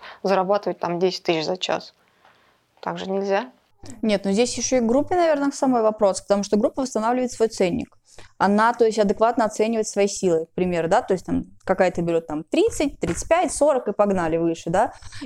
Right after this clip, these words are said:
Speaker 2: И если она, им, ну, вот этой группе, там, руководителю, кто там, концертный директор, говорит: «Мы готовы вам заплатить десять», либо они соглашаются, либо не соглашаются.
Speaker 1: Ну,
Speaker 2: То
Speaker 1: это
Speaker 2: есть
Speaker 1: либо
Speaker 2: это опять же,
Speaker 1: соглашаешься, либо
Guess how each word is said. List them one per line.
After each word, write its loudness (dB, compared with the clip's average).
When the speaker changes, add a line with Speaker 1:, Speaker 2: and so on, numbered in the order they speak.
Speaker 2:
И 2
если 4
она, 0
им, 2
ну, 4
вот 4
этой 4
группе, 4
там, 4
руководителю, 2
кто -2
там, 2
концертный 0
директор, 2
говорит: 0
«Мы 4
готовы 4
вам 0
заплатить 0
десять», 2
либо 4
они 0
соглашаются, 0
либо 2
не -2
соглашаются. -4
Speaker 1:
Ну, 4
Speaker 2:
То 6
Speaker 1:
это 6
Speaker 2:
есть 8
Speaker 1:
либо 10
Speaker 2:
это 8
опять 12
же, 2
Speaker 1:
соглашаешься, 6
либо 2